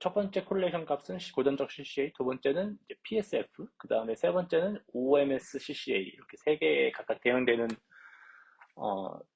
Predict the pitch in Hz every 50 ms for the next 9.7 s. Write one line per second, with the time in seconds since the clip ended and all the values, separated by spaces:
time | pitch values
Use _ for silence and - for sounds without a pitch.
0 | _ _ _ _ _ _ _ _ _ _ _ _ _ _ _ _ _ _ _ _
1 | _ 107 110 117 127 127 - 139 - - - 107 104 - 101 98 - 202 190 -
2 | - - 190 196 190 180 160 143 - 104 - - 107 107 139 120 92 - - _
3 | _ _ _ _ - - - - - - - _ _ _ _ _ _ - 135 147
4 | 147 143 - 127 143 - - 185 185 170 156 165 151 - - - - 123 104 101
5 | 98 95 92 95 110 120 113 - - - 220 208 - - 226 214 202 196 190 190
6 | 185 180 196 196 202 208 208 202 196 - - _ _ _ - - - - - 196
7 | 101 95 - - 110 - - - - - - - - 113 110 107 104 107 123 135
8 | 143 147 143 - - 156 - - 151 135 123 - - - 110 - 120 - - 117
9 | 127 123 113 101 92 101 101 104 107 113 - - -